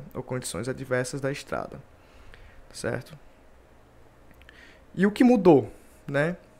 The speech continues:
O que muda da, da outra pra cá, né? Da carburada pra injetada. Maior potência e economia. Apesar de ambas possuírem o motor T S R, a nova D K,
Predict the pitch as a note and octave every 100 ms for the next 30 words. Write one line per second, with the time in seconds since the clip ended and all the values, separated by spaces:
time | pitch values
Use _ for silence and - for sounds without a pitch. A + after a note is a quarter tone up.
0 | - - - F3 F3 D3 C#3 A#2+ B2+ B2
1 | A#2+ C3 B2+ B2+ C3+ - C3+ - C3 -
2 | - - - - D#3 F#3+ G3 - - -
3 | C#3 C3+ B2 B2 C#3 C3+ C3+ B2+ B2+ C#3
4 | - C#3+ C3+ G2 - - - - - -
5 | G3+ A3 G#3+ F#3+ G3 A3 A3+ - A3 G#3+
6 | D3+ A#2 - - D3 - G#3+ A3+ G#3+ A3
7 | A3+ A#3+ - A3 - F#3+ C#3+ C3 B2 C#3+
8 | D3+ D3 C#3+ - D#3 D3 D3+ - E3+ B2
9 | B2 E3 F#3 - - - - - - C3+
10 | F#3+ G#3+ E3+ - D3 D#3